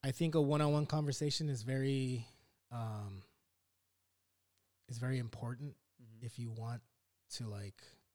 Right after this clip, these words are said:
Speaker 1: understand someone.
Speaker 2: Mm-hmm.
Speaker 1: Um, you know, having a, a, a dialogue like that's important.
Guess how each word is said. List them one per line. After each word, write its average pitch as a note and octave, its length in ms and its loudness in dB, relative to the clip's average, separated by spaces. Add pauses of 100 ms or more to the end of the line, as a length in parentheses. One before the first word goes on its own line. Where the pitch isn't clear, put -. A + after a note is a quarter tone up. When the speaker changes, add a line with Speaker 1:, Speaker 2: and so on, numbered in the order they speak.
(240)
Speaker 1:
understand A2+ 560 -6
someone. D#3 400 -6 (120)
Speaker 2:
Mm-hmm. A2+ 800 -14
Speaker 1:
Um, B2 540 -2 (2250)
you B2+ 100 -4
know, A#2+ 100 -2
having C#3 420 2
a, A#2 200 -6
a, A#2+ 60 -10 (600)
a G#2 40 -12
dialogue G#2+ 460 -6
like G2 160 -12
that's F#2+ 220 -12
important. F#2+ 400 -12